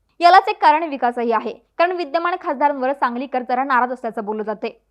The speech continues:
कारण सांगलीतील ड्रायपोर्ट होणार होतं अशी चर्चा होती, ही चर्चा चर्चाच राहिली. त्यात विमानतळासाठीही पाठपुरावा काही झाला नाही आणि सगळ्यात महत्त्वाचं म्हणजे हळद संशोधन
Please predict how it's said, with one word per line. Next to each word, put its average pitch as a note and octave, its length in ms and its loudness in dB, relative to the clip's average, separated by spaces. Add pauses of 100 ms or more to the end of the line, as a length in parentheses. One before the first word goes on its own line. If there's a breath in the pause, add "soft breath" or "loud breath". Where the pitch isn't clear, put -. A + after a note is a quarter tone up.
(160)
कारण F4+ 200 6
सांगलीतील E4+ 500 -2
ड्रायपोर्ट D4+ 400 2
होणार C#4 260 0
होतं C4 200 0
अशी B3+ 180 -8
चर्चा A3+ 340 -4
होती, C#4 320 -2 (280)
ही C4 60 -4
चर्चा A#3 420 0 (120)
चर्चाच A#3+ 340 -6
राहिली. A#3 280 -6 (220)
त्यात A#3+ 180 -2
विमानतळासाठीही A#3+ 760 -6
पाठपुरावा B3+ 560 0
काही C#4 220 -2
झाला D4 260 2
नाही C#4+ 180 -4 (320 soft breath)
आणि D#4 140 0
सगळ्यात D4 360 -2
महत्त्वाचं B3+ 500 -2
म्हणजे A#3+ 300 -4 (100)
हळद C4+ 240 2
संशोधन A3+ 360 -8